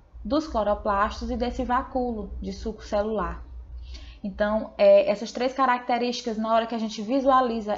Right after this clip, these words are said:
essas imagens dessas células, a gente já consegue entender e discernir qual é a célula animal e qual é a célula vegetal.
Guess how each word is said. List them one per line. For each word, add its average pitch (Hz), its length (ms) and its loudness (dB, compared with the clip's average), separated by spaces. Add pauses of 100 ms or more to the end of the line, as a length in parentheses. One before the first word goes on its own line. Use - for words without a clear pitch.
essas 202 680 0 (100)
imagens 208 560 0
dessas 190 300 -2
células, 233 340 -4
a - 20 -4
gente 226 120 -4
já 226 120 -2
consegue 226 380 -4
entender 214 480 -2
e 214 40 -2
discernir 220 680 -4 (260)
qual 240 200 4
é 233 120 2
a 233 60 0
célula 202 380 -4
animal 208 600 -2 (220)
e 233 80 -6
qual 214 240 0
é 208 60 2
a 208 80 -4
célula 202 340 -6
vegetal. 202 540 -6